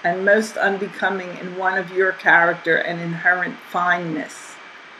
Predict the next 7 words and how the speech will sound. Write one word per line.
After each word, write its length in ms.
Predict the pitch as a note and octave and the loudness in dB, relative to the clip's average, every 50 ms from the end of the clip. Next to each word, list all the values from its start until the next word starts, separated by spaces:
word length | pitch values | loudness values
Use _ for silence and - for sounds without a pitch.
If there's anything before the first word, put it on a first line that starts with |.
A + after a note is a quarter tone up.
| - - - - | -20 -20 -16 -12
Before 360 | - G3 F3 - A#3 B3 B3+ | -12 -12 -6 0 4 6 6
you 220 | C4+ B3+ B3+ A#3+ A3 | 6 6 6 4 6
utter 320 | G#3 G#3 G#3+ G#3+ G#3+ G#3 | 8 8 8 10 8 6
the 200 | G3 F#3+ G3+ F#3+ | 6 4 0 0
instinctive 640 | F#3 E3+ E3 - - G3 G3+ G#3+ G#3+ - G#3 G3 - - - | 0 -2 -4 -8 -8 -6 -6 -6 -4 -4 -4 -6 -6 -6 -2
protest, 600 | - A3 G3+ G3+ G3 - - F3+ D3+ D#3 - - - - | 2 2 4 2 2 0 2 4 4 2 2 -4 -4 0
baby, 480 | E3+ E3 E3 E3 D#3+ - - - - | 2 2 2 2 0 -2 -4 -6 -6